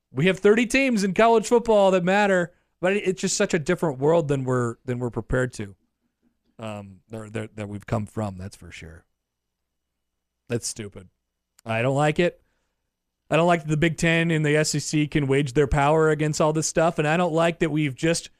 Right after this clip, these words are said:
we've just settled on a format literally ten seconds ago, and we were, we're already thinking about the next one and changing it again.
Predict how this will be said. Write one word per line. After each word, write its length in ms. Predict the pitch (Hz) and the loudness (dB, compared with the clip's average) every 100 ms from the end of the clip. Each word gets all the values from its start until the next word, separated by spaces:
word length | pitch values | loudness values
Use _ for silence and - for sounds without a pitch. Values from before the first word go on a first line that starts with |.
| _ - | _ -6
we've 200 | 131 113 | -4 -4
just 320 | 117 175 - | 0 2 2
settled 300 | 185 175 160 | 2 2 2
on 100 | 151 | 2
a 60 | 135 | 0
format 500 | 160 165 165 135 120 | 0 0 0 -2 0
literally 380 | 160 160 147 | 0 2 0
ten 300 | 120 170 165 | -2 -2 -2
seconds 460 | 151 170 160 160 - | -2 -2 -2 -2 -4
ago, 460 | 123 120 113 113 113 _ _ _ | -4 -2 -2 -4 -8 _ _ _
and 100 | 123 | -4
we 80 | 135 | -2
were, 160 | 135 - | -2 -2
we're 200 | 139 135 | -2 2
already 300 | 156 156 147 | 2 2 0
thinking 340 | - 151 147 | 0 -2 0
about 180 | 135 131 | 0 -2
the 60 | 131 | -2
next 320 | 139 143 - | -2 -4 -6
one 260 | 135 131 | -2 -2
and 140 | 123 110 | -2 -4
changing 540 | - 131 147 127 113 | -6 -4 -4 -4 -6
it 80 | 104 | -8
again. 200 | 87 76 | -16 -20